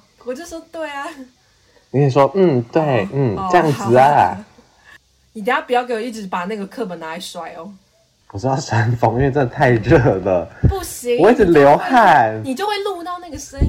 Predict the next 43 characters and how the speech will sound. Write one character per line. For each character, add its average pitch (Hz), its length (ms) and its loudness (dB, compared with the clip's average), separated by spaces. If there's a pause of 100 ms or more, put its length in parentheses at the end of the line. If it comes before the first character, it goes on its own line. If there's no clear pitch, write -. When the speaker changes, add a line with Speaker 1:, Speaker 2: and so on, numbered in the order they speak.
(100)
Speaker 1:
音。 277 80 -20 (560)
Speaker 2:
好， 107 600 2
那 180 180 2
你 143 260 0
在 120 120 2
讲 101 200 0
的 98 80 -2
时 95 60 -2
候， 240 140 -2
Speaker 1:
好。 147 120 0
Speaker 2:
我 104 120 2
再 131 100 2
扇 120 300 0
好 104 100 0
不 90 80 0
好？ 92 300 2
我 123 100 2
讲 120 180 0
的 95 80 -8
时 92 80 -8
候 120 100 2
我 85 60 -2
不 254 80 -4
扇。 262 140 -2
Speaker 1:
好 85 240 -4
的。 - 60 -8 (1040)
Speaker 2:
好 92 120 -8
的， 107 140 -2
那 127 100 -2
我 110 60 0
们 95 100 -4
上 110 240 -6
一 107 60 -6
集 87 200 -10
呢， 85 280 -6
聊 80 160 -4
了 90 100 -4
我 87 60 -4
们 82 160 -10
从 82 320 -14
国 82 200 -8
小 82 280 -14
到 90 280 -4